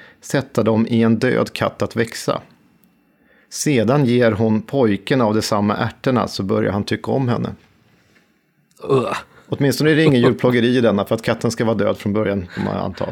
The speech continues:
Speaker 2: Ja, ja, ja, men det är ju inte, kanske inte så lätt att bara gå runt och hitta en död katt, så att, eh, på något sätt så måste man ju få den där döda katten.
Speaker 1: Men det finns ju mycket örter och sånt där som är stimulerande, som man också använt i den här typen av spikklubba och alruna och såna här saker.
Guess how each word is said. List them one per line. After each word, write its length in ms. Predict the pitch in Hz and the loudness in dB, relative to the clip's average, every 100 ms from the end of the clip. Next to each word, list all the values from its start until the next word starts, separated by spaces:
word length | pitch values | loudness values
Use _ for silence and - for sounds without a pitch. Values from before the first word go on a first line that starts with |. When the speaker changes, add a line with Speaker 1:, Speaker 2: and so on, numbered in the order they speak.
| - | -4
Speaker 2:
Ja, 240 | 98 120 | -2 0
ja, 160 | 107 107 - | 0 -4 -6
ja, 260 | 104 113 117 - | -4 -4 -8 -6
men 260 | 113 104 - _ _ _ _ _ _ _ _ _ - - - _ - | -6 -6 -10 _ _ _ _ _ _ _ _ _ -20 -20 -20 _ -4
det 100 | 110 | 0
är 40 | |
ju 60 | 110 | 0
inte, 140 | 113 | 0
kanske 200 | 131 123 | -2 0
inte 100 | 120 | -2
så 100 | - | 0
lätt 220 | 123 110 | -2 0
att 60 | 117 | -2
bara 100 | 110 | 0
gå 120 | 107 | 2
runt 200 | 110 107 | 2 2
och 60 | 107 | -2
hitta 260 | 110 - | -2 -2
en 80 | 101 | -2
död 240 | 101 98 - | 2 0 -2
katt, 260 | - 127 | -6 -8
så 120 | - 110 | -8 -10
att, 200 | - 113 | -6 -4
eh, 180 | 107 | -4
på 160 | 107 - | -4 -6
något 200 | 113 - | -8 -6
sätt 180 | 113 107 | -8 -8
så 100 | - | -10
måste 260 | 107 - | -10 -10
man 100 | 113 | -8
ju 40 | 104 | -8
få 200 | - 131 | -8 -10
den 120 | 120 | -8
där 100 | 104 | -8
döda 260 | 101 101 98 | -8 -12 -12
katten. 320 | - - - - - | -18 -20 -20 -20 -10
Speaker 1:
Men 80 | 107 | -2
det 60 | 107 | 0
finns 160 | 120 | 2
ju 60 | 143 | 0
mycket 200 | 139 135 | 0 2
örter 300 | 135 - 151 | 0 2 0
och 80 | 151 | 2
sånt 140 | 151 | 2
där 80 | 123 | 0
som 180 | 120 117 | 2 0
är 100 | 117 | 0
stimulerande, 680 | - 113 110 123 131 120 104 | 0 2 2 2 2 2 0
som 100 | 104 | 0
man 120 | 110 | -2
också 160 | 117 | 0
använt 280 | 123 101 98 | 2 2 0
i 20 | |
den 80 | 104 | -2
här 80 | 95 | -2
typen 360 | - 92 - 101 | -4 -6 -6 -6
av 60 | |
spikklubba 840 | 101 - 101 - 107 101 92 95 | -6 -4 -4 -4 -4 -2 -2 -2
och 600 | 92 92 104 101 - 107 | 0 -2 -4 -6 -4 -2
alruna 480 | 101 98 98 92 98 | -2 -2 -2 -2 -4
och 100 | 101 | -6
såna 120 | - | -8
här 60 | - | -8
saker. 360 | - - - | -8 -10 -14